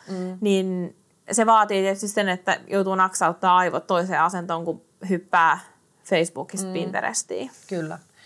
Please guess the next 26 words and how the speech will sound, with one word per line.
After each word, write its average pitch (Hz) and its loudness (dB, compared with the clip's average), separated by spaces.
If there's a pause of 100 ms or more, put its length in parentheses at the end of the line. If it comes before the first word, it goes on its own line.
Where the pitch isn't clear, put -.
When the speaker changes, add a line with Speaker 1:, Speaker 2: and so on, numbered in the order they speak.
(140)
Speaker 1:
Se - -4
on 175 -2
ihan 185 -6 (100)
just 170 -14
näin. 170 -4
Ja 165 -4
ehkä 202 0
musta 196 -6
se 208 -2
helpoin, 202 2
niin 170 -8
kun, 165 -10 (720)
mi-, 185 2
millä 190 2
tavalla 180 2
sen 175 -4
helpoiten 185 0
ymmärtää 175 -2
strategisessa 170 -6
käytössä 160 -4
on 165 -6
se, 170 -6
että 160 -2
vertaa 160 -2
sitä 156 -8
hakukoneoptimointiin. 156 -12